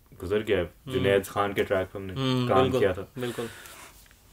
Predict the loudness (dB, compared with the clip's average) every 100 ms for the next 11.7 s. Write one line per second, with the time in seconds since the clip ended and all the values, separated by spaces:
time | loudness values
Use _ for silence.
0 | -2 10 10 10 2 8 8 8 8 10
1 | 10 12 12 12 8 6 8 6 10 10
2 | 10 10 8 8 10 10 8 4 4 8
3 | 12 12 12 8 6 8 8 8 4 0
4 | -4 -2 2 2 -2 -10 _ 4 8 10
5 | 12 10 8 4 2 6 6 6 2 2
6 | 8 8 8 4 4 4 6 6 6 6
7 | 8 8 6 2 4 2 -2 -16 -20 -10
8 | -8 0 0 2 8 10 10 8 6 8
9 | 8 6 2 4 4 2 -2 -2 0 0
10 | -2 -20 -20 -20 -20 -20 -4 -4 -2 -4
11 | -2 -2 0 -2 -4 -6 -10